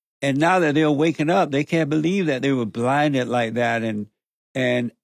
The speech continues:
and now that they're waking up and coming to order,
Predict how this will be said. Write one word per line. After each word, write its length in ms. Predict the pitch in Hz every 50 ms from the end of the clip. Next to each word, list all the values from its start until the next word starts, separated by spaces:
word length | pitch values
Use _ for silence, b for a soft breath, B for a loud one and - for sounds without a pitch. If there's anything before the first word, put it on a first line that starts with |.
| _ _ _
and 180 | - 135 123 131
now 220 | 139 147 165 190 208
that 140 | 208 180 160
they're 140 | 151 160 156 151
waking 380 | 139 160 165 151 - 165 147
up 160 | 151 151 127 143
and 140 | 135 123 107
coming 360 | - 160 165 156 156 147 127
to 120 | 110 131 135
order, 540 | 113 139 151 180 208 196 156 131 127 120